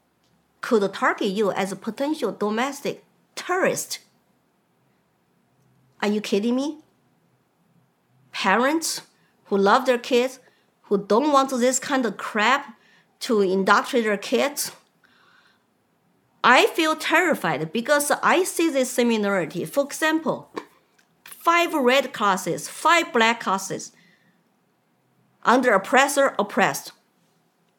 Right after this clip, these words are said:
happening here. There's a whole bunch of categories by some federal agencies now, if you dig into it, by whistleblowers, whistleblowers.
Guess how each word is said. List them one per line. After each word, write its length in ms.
happening 440
here. 400
There's 240
a 340
whole 320
bunch 320
of 140
categories 880
by 180
some 220
federal 400
agencies 640
now, 360
if 160
you 80
dig 280
into 360
it, 200
by 120
whistleblowers, 840
whistleblowers. 800